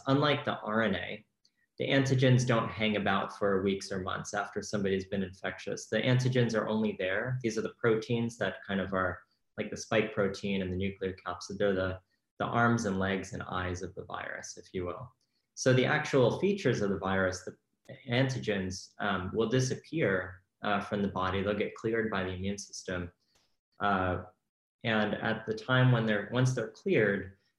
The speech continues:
then people are generally no longer infectious with the virus for the most part. And, um, the concern about antigen tests is that they,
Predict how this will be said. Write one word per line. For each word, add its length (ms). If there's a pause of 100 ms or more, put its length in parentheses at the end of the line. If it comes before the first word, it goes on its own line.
(160)
then 200
people 260
are 180
generally 400
no 180
longer 560
infectious 560
with 140
the 60
virus 720
for 60
the 60
most 260
part. 220 (800)
And, 280
um, 400 (600)
the 560
concern 460
about 180
antigen 600
tests 340
is 180
that 240
they, 380